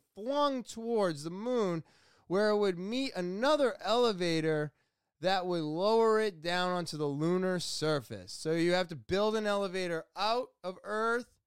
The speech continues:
and then it goes boom, and then that's gonna send you to the elevator in the moon, and then you go down to the moon surface. That's fucking wild. Think about that. Wow.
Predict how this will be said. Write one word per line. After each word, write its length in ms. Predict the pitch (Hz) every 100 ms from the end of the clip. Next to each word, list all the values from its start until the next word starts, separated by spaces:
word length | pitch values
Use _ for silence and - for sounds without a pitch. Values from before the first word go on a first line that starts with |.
| _ _ _ _ -
and 140 | 175
then 120 | 180 170
it 40 |
goes 180 | 151 139 -
boom, 220 | - 262 233 _ _ _ _ _ _ _ _ _ -
and 160 | 185
then 160 | 185 180
that's 260 | 190 208 -
gonna 180 | 196
send 400 | 180 - 220 220
you 360 | 190 214 214 202 _ _ _ -
to 160 | - 208
the 180 | 202
elevator 800 | 180 190 190 180 185 180 180 170 _ _ _
in 100 | 151
the 80 | 156
moon, 500 | 175 196 196 190 175 _ _ _ _
and 120 | 156
then 80 | 160
you 100 | 156
go 100 | 151
down 240 | 147 139 131
to 40 |
the 80 | 127
moon 240 | 123 120
surface. 560 | 107 110 95 - - - _ _ _ _ _ _ _ _ _ _ -
That's 240 | 143 170
fucking 340 | - 185 139 110
wild. 440 | 95 92 78 78 _ _ _ _ _ _ _
Think 140 | - 139
about 280 | 104 85 -
that. 260 | 85 67 _ _ _ _ _
Wow. 380 | 113 131 107 69